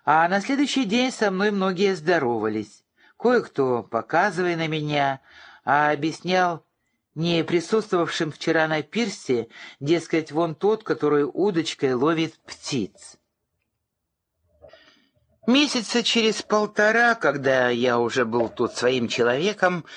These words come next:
опять неожиданно ощутил на удочке живую тяжесть. Я замер, ожидая, что из воды вылетит черок, чернять или кто там. Никто не вылетал. Тогда я подумал,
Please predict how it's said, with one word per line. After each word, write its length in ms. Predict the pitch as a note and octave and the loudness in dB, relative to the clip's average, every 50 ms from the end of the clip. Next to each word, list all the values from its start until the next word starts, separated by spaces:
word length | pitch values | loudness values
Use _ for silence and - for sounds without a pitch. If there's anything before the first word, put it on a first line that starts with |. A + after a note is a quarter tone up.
| - - - - - | -20 -20 -20 -4 0
опять 500 | B2+ C#3+ D3+ D3 - A3+ B3+ C4 B3 - | 0 2 2 0 0 0 0 0 0 0
неожиданно 720 | A3 A3 G#3+ G3+ F#3+ F3 D#3+ F#3 A3 G3+ F#3+ G3+ G3 F#3+ | 2 2 4 2 2 0 0 0 0 2 2 2 2 2
ощутил 460 | F3+ - - F#3+ F3+ - - G3 G3 | 0 0 -2 -2 -2 0 0 0 2
на 160 | G3 F#3 E3+ | 2 2 2
удочке 500 | D#3+ D#3 E3 D#3 D#3+ D3+ - - - E3+ | 2 0 -2 -2 -4 -4 -4 -2 0 0
живую 380 | D#3 D3 F3 D#3+ D#3+ E3 E3+ E3 | 0 0 0 2 2 2 0 0
тяжесть. 760 | E3 - - C#3 A2+ G#2 F2 E2+ F2+ - - _ _ - _ _ _ _ _ - - - - - - - - | -2 0 0 2 2 0 -2 -4 -10 -18 -20 _ _ -20 _ _ _ _ _ -20 -20 -20 -20 -20 -20 -14 -6
Я 340 | - C#3 D#3 D#3 D3+ D3 C#3+ | -2 2 2 4 4 2 0
замер, 480 | B2+ B2 D3 E3 F3 F3 D#3+ D3 C3 A#2+ | 0 0 2 2 2 2 0 0 0 0
ожидая, 500 | A#2 A2 B2 A#2+ A#2 B2+ B2+ B2 A#2+ A#2 | 0 -2 -2 -2 0 2 2 2 0 -2
что 200 | B2 - - A#2+ | -4 -4 -2 -2
из 140 | A#2+ A2+ | 0 2
воды 640 | A#2+ B2+ B2+ B2 A#2+ A2 G#2+ A2 C3 D3 D3 D3 C#3 - - - - - | 2 4 4 4 2 0 -2 -2 -2 0 0 -2 -4 -6 -12 -20 -10 -4
вылетит 480 | - B2+ C#3+ C3 C3+ A#2+ C3+ C3+ A#2+ - | 0 0 2 2 0 -2 -2 -4 -4 -2
черок, 520 | - D3+ C#3+ D3 D#3+ E3 E3 - - - _ _ _ _ _ _ _ _ _ | -2 0 2 2 2 2 0 -2 -6 -14 _ _ _ _ _ _ _ _ _
чернять 760 | - - D3 C#3 A#2+ A#2+ C3 C3 D3 D#3 E3 E3 D3+ - - | -4 -2 0 0 0 0 0 2 4 4 2 2 0 -4 -4
или 200 | B2 A#2 G#2+ G#2+ | -2 -2 -2 -2
кто 360 | G2 - - - - D#3 E3+ B2+ | -4 -6 -6 -2 0 0 0 0
там. 380 | - D#3 D3 C#3+ C#3 C3+ B2 - _ _ _ _ _ _ - | 0 0 2 2 0 -2 -6 -10 _ _ _ _ _ _ -4
Никто 300 | D3 D3+ C3+ - G3+ G#3 | -4 -4 0 0 0 2
не 140 | A3 G#3 E3 | 2 2 2
вылетал. 640 | C#3+ C3 B2 A#2 - - A2+ G#2 G2 F#2 G2+ - _ _ _ _ _ _ _ - - _ | 2 2 0 -2 0 0 0 0 0 -2 -6 -10 _ _ _ _ _ _ _ -20 -6 _
Тогда 260 | C#3+ C3+ C3+ C#3+ C3+ | -2 -2 0 2 2
я 80 | C3 B2 | 2 2
подумал, 640 | - C#3 C3+ C3+ B2 A2+ G#2 G2 G2 F#2 F2+ F2+ | 0 0 0 0 -2 -4 -4 -2 -2 -4 -4 -6